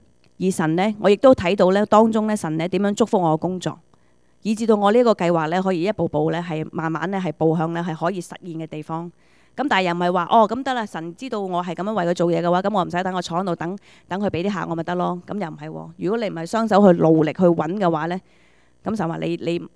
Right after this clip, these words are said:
你梗係發緊夢啊！你，即係唔係咁樣嘅又。咁所以呢，就係話你去，誒，經，你去，去做，行，神要你行嘅道路嘅時候，你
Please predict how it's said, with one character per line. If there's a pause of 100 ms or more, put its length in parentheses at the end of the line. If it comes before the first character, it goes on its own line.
你
梗
係
發
緊
夢
啊！
你， (480)
即
係
唔
係
咁
樣
嘅
又。 (420)
咁
所
以
呢，
就
係
話 (420)
你
去，
誒，
經，
你
去，
去
做，
行， (180)
神
要
你
行
嘅
道
路
嘅
時
候，
你